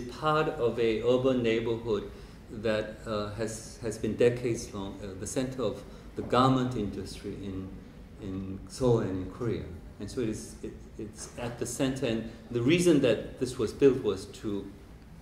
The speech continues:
to be part of this, uh, uh, manufacturing, design, and commercial area. And so, for example,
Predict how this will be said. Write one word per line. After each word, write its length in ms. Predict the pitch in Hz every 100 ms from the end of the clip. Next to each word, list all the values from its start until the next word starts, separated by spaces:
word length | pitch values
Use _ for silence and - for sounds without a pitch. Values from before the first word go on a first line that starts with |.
| - - - -
to 80 | 113
be 120 | 110
part 340 | - 127 113
of 260 | 104 92 -
this, 260 | 95 - -
uh, 240 | 104 98 98 - - - - -
uh, 120 | 95
manufacturing, 1040 | 95 113 120 120 113 - - 110 101 98
design, 800 | 98 101 107 104 101 101 98 98
and 160 | 98 95
commercial 500 | - 113 110 - 98
area. 420 | 92 87 85 85 87 - - - 104
And 100 | 101
so, 140 | 113
for 140 | 110
example, 640 | 110 120 117 117 - 107